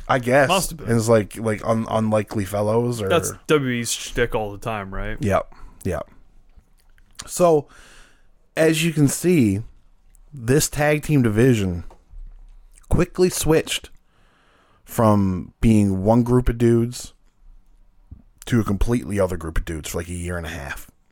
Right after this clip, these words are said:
Speaker 2: Yeah.
Speaker 1: Right? So, from, like, December maybe on in two thousand.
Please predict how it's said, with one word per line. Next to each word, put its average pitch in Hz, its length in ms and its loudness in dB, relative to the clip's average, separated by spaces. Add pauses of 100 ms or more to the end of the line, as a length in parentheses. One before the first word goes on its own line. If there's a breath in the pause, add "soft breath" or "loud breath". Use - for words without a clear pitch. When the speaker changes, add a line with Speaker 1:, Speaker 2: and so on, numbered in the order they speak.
(120)
Speaker 2:
Yeah. 104 240 -12 (360 soft breath)
Speaker 1:
Right? 104 300 -2
So, 95 400 -2 (400 soft breath)
from, 135 160 0
like, 120 220 2 (920)
December 139 840 0
maybe 151 400 4
on 117 420 2 (640)
in 107 160 0
two 120 160 0
thousand. 117 560 2